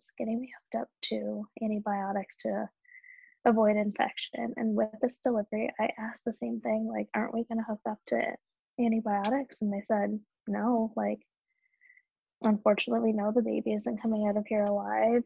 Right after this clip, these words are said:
and sometimes antibiotics will buy us a little time and just protect the baby, but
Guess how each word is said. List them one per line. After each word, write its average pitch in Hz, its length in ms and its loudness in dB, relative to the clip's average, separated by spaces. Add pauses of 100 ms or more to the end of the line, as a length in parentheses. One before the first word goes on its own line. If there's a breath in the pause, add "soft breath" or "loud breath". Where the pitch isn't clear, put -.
and 208 380 -4
sometimes 226 400 -2
antibiotics 208 720 -2
will 220 100 0
buy 208 240 -2
us 202 140 -8
a 240 60 -4
little - 240 -2
time 254 560 0
and 202 140 -2
just 220 240 -2
protect 220 340 -2
the 220 80 -4
baby, 220 500 2 (160)
but - 160 -4